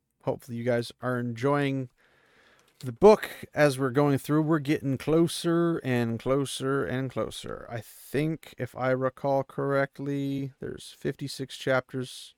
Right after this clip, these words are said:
total, and we're on fifty-two. So we've got, eh, four or five chapters left till this book's done with. So give it a couple weeks.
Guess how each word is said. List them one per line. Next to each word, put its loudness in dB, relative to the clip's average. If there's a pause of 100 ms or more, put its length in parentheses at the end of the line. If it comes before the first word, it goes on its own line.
(320)
total, 0
and -6
we're 0
on -4
fifty-two. -4
So -8
we've -8
got, 0 (960)
eh, -2
four 4
or 4
five 2
chapters -2
left -4 (1400)
till -4
this -4
book's -2
done 0
with. -2 (4000)
So -2
give 8
it 10
a 8
couple 4
weeks. -2